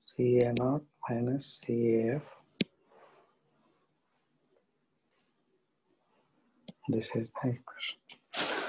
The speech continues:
Now what is here? Your C S F is a function of C F. In the previous question, I have given C F as point two, so you have substituted C F, but here C F is variable. So what you should do is, you should differentiate this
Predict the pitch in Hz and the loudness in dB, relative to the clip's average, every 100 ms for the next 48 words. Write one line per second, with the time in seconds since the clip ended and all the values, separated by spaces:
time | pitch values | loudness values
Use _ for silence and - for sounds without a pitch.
0 | - - - 151 143 185 185 - 170 131 | -8 4 10 12 12 10 2 8 10 10
1 | 151 - _ - - 131 127 - 147 147 | 8 -2 _ -20 -2 2 2 2 -2 2
2 | 175 175 - 143 170 - - - _ - | 4 2 4 6 6 2 -10 -16 _ -20
3 | - _ _ - 135 135 143 135 139 139 | -20 _ _ 2 6 10 10 8 6 4
4 | - 151 160 - 135 131 113 - 135 135 | 0 4 4 4 8 10 10 10 6 10
5 | 139 160 175 - 156 - 143 139 143 143 | 10 12 10 10 10 10 8 10 10 8
6 | 165 165 147 151 151 160 - - 139 147 | 6 6 10 12 12 10 6 8 6 8
7 | 143 180 - 160 143 139 - - 165 175 | 4 6 8 8 6 4 -2 4 6 8
8 | 208 226 - - - - - - 135 139 | 6 4 -6 -12 -4 2 4 8 12 12
9 | 131 - 135 - 147 170 - - 165 170 | 12 10 6 8 10 10 10 10 12 10
10 | - 156 - - - 277 - - - - | 10 8 12 12 10 2 -14 -16 -20 -20
11 | _ _ _ _ 147 135 123 156 _ 139 | _ _ _ _ -6 -2 -4 -6 _ -8
12 | 143 - 175 156 143 127 127 185 - _ | -8 -8 -12 -14 -6 -4 -4 -8 -16 _
13 | 135 139 - 123 - 165 160 - 120 - | -10 -10 -8 -8 -6 -10 -10 -6 -6 -6
14 | - _ _ 127 139 | -14 _ _ -4 -4